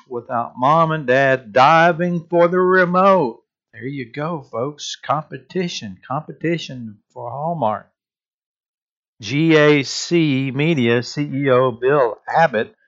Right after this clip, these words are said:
made the comments in an interview on Next, Up Next with John Contradi,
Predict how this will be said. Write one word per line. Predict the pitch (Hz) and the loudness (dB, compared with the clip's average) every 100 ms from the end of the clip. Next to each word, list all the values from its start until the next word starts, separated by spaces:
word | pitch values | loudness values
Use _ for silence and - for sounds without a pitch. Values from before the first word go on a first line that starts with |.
| _ _ _ | _ _ _
made | 95 104 | -6 -4
the | 110 | -4
comments | - 123 123 117 - | 0 2 2 -4 -4
in | 123 113 | -4 -2
an | 113 | -2
interview | 135 127 101 104 107 117 | -2 -2 -4 -2 -2 0
on | 104 101 90 104 | -2 -2 -6 -8
Next, | 110 123 - - _ _ | -8 -8 -12 -18 _ _
Up | 113 127 | -4 -4
Next | 113 135 131 - - | -2 0 0 -4 -14
with | 101 98 | -14 -16
John | - 120 127 123 117 101 _ _ | -4 0 2 0 -2 -10 _ _
Contradi, | 113 110 107 - 135 135 107 120 127 | -12 -12 -12 -2 0 0 -2 -6 -10